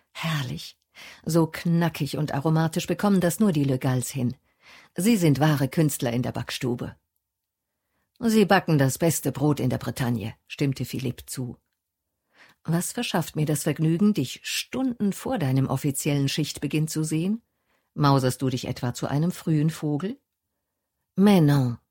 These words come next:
mich hat ein Bagger aus dem Bett geschmissen", beklagte sich Philipp. "An der Kreuzung vor meiner Wohnung haben sie die Straßendecke aufgerissen und ein großes Loch gebuddelt.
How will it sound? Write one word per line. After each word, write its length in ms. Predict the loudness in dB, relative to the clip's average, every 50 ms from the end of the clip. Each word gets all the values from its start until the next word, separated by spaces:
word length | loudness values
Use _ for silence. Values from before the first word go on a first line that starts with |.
| _ _ _ _
mich 220 | 2 4 4 4 2
hat 140 | 0 2 4
ein 200 | 4 4 6 6
Bagger 340 | 4 4 4 4 4 2
aus 120 | 2 -2 -2
dem 160 | -2 -2 0
Bett 200 | 0 -2 -2 -2
geschmissen", 520 | -4 -4 -2 -2 -2 -4 -4 -4 -6 -6
beklagte 500 | -6 -8 -8 -6 -4 -4 -4 -4 -4 -8
sich 240 | -8 -6 -8 -8 -8
Philipp. 340 | -8 -8 -8 -8 -8 -10 -16 -20 _ _ _ _ _ _ _ _ _ -2
"An 140 | 2 4 6
der 120 | 4 4
Kreuzung 460 | 4 4 4 4 4 2 2 0 0
vor 180 | 2 2 2 4
meiner 280 | 4 4 4 4 2
Wohnung 340 | 4 4 4 4 4 4 2
haben 200 | 2 0 0 -2
sie 120 | -2 -2 -4
die 100 | -6 -6
Straßendecke 720 | -8 -6 -2 0 0 0 0 0 0 0 -2 -2 -2 -2
aufgerissen 600 | -2 -2 -2 -4 -4 -4 -2 -4 -4 -2 -2 0
und 140 | 0 0 0
ein 180 | 0 0 0 -2
großes 540 | 0 0 2 2 2 0 -2 -4 -4 -2 -2
Loch 320 | 0 0 0 0 -2 -6
gebuddelt. 460 | -8 -6 -6 -6 -6 -6 -10 -12 -14